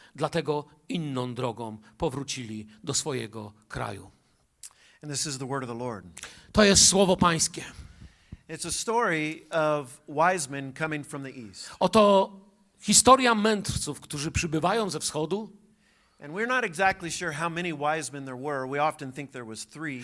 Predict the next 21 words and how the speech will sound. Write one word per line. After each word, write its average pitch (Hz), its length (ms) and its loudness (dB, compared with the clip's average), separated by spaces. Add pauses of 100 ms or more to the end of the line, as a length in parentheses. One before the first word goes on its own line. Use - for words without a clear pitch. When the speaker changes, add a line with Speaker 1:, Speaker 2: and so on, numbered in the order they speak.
(160)
Speaker 1:
Nie 262 140 0
wiemy, 294 300 6
ilu 254 300 6
tych 226 220 2
mędrców 208 560 -2
było. 220 320 4
Z - 60 -2
reguły 190 360 2
się 175 140 0
uznaje, 185 420 0
że 160 200 -4
trzech. - 600 -6
Speaker 2:
But 175 100 -12
it 214 60 -8
doesn't 185 200 -6
say 233 200 -8
there 156 100 -8
were 139 100 -8
three 143 240 -8
wise 113 140 -10
men. 98 100 -16